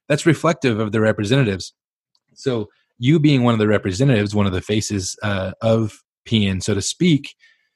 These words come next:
you know, saying that you've had your own ups and downs, uh, you know, with, with dieting, with, with weight loss, with, uh, at least, uh, uh, you know, being a father, being a husband, all the different hats and roles that you've played,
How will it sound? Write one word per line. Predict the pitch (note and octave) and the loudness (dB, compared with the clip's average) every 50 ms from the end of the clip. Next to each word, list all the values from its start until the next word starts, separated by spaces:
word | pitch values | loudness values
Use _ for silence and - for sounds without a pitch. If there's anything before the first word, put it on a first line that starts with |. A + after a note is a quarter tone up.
| _ _ _ - | _ _ _ -2
you | A#2+ | 0
know, | A#2 A#2 A2 F#2+ - | 0 0 0 -2 -6
saying | G#2+ - - D3+ D#3+ F3+ E3 C#3+ C3+ B2 | -6 -2 0 2 4 4 4 4 4 2
that | A2+ A2+ A2 | 2 2 2
you've | B2+ C3 B2+ | 2 2 2
had | C3 C3 B2 A#2+ | 2 0 0 2
your | A2 A2+ A2 | 2 2 2
own | A2 A2 A2 G#2+ | 2 2 2 0
ups | G#2 G2+ - - | -2 -4 -4 -4
and | G#2 G2 F2+ | -4 -4 -2
downs, | F#2+ F#2 F2+ F#2 G2 G#2 - - - - - | -2 -4 -4 -4 -4 -6 -8 -8 -12 -10 -6
uh, | A2 G#2 G2+ G2 G2 F2 | -6 -4 -4 -4 -4 -4
you | G#2 A2 | -4 -4
know, | G#2 G2 F#2+ G2 | -4 -2 -2 -2
with, | G2 G2 F#2+ - - - _ - | -2 -2 -4 -6 -8 -14 _ -6
with | G#2+ G#2 - _ | -6 -6 -6 _
dieting, | - C3+ D3 D#3 D3+ D3 C#3+ C#3 B2+ | -2 0 2 4 4 4 4 2 2
with, | G#2+ G2+ - | 0 -2 -2
with | G2+ A2 G#2 - | -4 -6 -6 -6
weight | F#2+ G2 B2 C3 G2 | -4 -2 -2 0 0
loss, | A#2 A2+ A2 A2 G#2+ - - - | 0 -2 0 -2 -2 -4 -8 -8
with, | G#2 G#2 G2 - - - - _ _ _ _ _ _ _ _ _ _ _ - | -6 -4 -4 -6 -8 -14 -20 _ _ _ _ _ _ _ _ _ _ _ -4
uh, | G#2+ G#2+ G#2 G2+ F#2+ F#2 F2+ E2+ D#2+ D2+ D2 - - _ - | -2 -2 0 0 -2 -2 -4 -6 -8 -10 -14 -18 -20 _ -14
at | - G#2 G2 | -10 -8 -8
least, | G#2 G2 - - - - | -8 -8 -8 -10 -6 -2
uh, | A2+ G#2+ G2+ G2 F#2+ F#2+ - | 0 0 0 0 -2 -4 -4
uh, | G2+ G2+ F#2+ | -4 -4 -4
you | G2 A2+ A2 | -4 -2 -2
know, | G#2+ G#2 G#2 | -2 -2 -4
being | F2+ G#2+ A#2+ B2 C#3+ C3 | -8 -4 0 0 2 2
a | A2+ G#2 | 0 -2
father, | - - D#3 D#3 D#3 D3+ D3 C#3+ | -2 0 2 2 4 4 2 2
being | C3+ A2+ B2 A2+ G#2 G2 | 2 2 0 0 0 -2
a | - | -2
husband, | - C#3+ C3+ A#2+ B2 B2 - | -2 -2 0 0 -2 -2 0
all | C3+ D3 D#3+ | 2 2 2
the | D3 D3 | 2 2
different | C3+ C3 - - A2+ | 2 0 0 -2 -6
hats | - A2+ A2+ A2 - | -4 -4 -4 -4 -4
and | G2+ G2 G2+ | -4 -4 -4
roles | G#2 G#2 G#2 G2+ | -4 -4 -6 -8
that | F#2+ - | -8 -8
you've | G#2+ G#2 G2 - | -8 -10 -10 -10
played, | - - A#2 A2+ G#2 G#2 | -8 -6 -6 -6 -6 -8